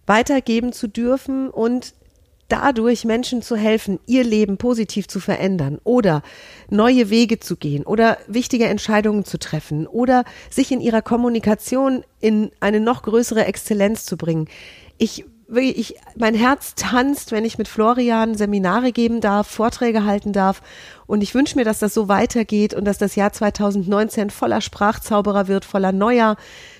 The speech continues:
Und wir haben viel vor und meld dich, egal ob für Verkauf oder die klassische N-L-P-Ausbildung oder Agile-Workshops, Hypnose-Workshops mit Florian. Wir freuen uns so sehr auf dich und deine Interessen und freuen uns, wenn wir dich auch noch weiterbringen dürfen.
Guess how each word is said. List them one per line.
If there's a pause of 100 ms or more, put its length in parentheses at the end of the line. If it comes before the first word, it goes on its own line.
Und
wir
haben
viel
vor
und
meld
dich, (280)
egal
ob
für
Verkauf (260)
oder
die
klassische
N-L-P-Ausbildung (260)
oder
Agile-Workshops,
Hypnose-Workshops
mit
Florian. (400)
Wir
freuen
uns
so
sehr
auf
dich
und
deine
Interessen
und
freuen
uns,
wenn
wir
dich
auch
noch
weiterbringen
dürfen.